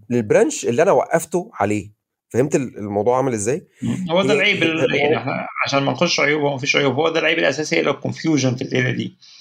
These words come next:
Speaker 2: إنك
Speaker 1: بالظبط،
Speaker 2: بتلاقي
Speaker 1: هي فكرة
Speaker 2: إيه؟
Speaker 1: كونفيوجن، هي مش عيب، هي
Speaker 2: هي مش
Speaker 1: كونفيوجن.
Speaker 2: عيب بالظبط، هي كونفينينس وكونفيوجن. فعشان كده أنا في، بالنسبة لي بحب الكلام ده، عشان إيه؟ دايمًا حلل الموضوع ده،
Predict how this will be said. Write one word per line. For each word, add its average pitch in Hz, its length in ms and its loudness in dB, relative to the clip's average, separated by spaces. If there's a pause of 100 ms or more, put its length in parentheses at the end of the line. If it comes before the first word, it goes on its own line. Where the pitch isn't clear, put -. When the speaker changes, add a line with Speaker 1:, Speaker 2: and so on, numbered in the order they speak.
(420)
Speaker 2:
إنك - 120 -2
Speaker 1:
بالظبط، 190 260 2
Speaker 2:
بتلاقي 151 200 0
Speaker 1:
هي 165 100 2
فكرة 151 80 2 (140)
Speaker 2:
إيه؟ - 80 -4
Speaker 1:
كونفيوجن، 185 440 0 (200)
هي 156 140 2
مش - 80 -4
عيب، 170 280 0 (320)
هي 135 60 2
Speaker 2:
هي 147 60 4
مش - 40 -2
Speaker 1:
كونفيوجن. 143 360 0
Speaker 2:
عيب 139 120 0
بالظبط، 160 340 0
هي 175 540 2
كونفينينس 196 560 0
وكونفيوجن. 190 840 0
فعشان 131 300 0
كده 202 260 0
أنا 214 120 0
في، 180 300 0
بالنسبة 156 460 0
لي 202 100 0
بحب 185 320 -2
الكلام 185 340 0
ده، 202 80 -2
عشان 185 300 0
إيه؟ 190 220 0 (400)
دايمًا 170 340 0
حلل 190 360 2
الموضوع 160 420 0
ده، 226 240 0